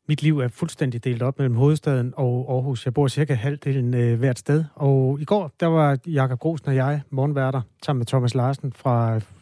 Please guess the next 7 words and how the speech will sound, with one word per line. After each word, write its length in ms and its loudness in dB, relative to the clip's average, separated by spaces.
Folketingets 520 -2
åbning, 320 -2
vi 60 -2
sendte 200 0
fra 120 -6
Christiansborg. 600 -4
Og, 600 4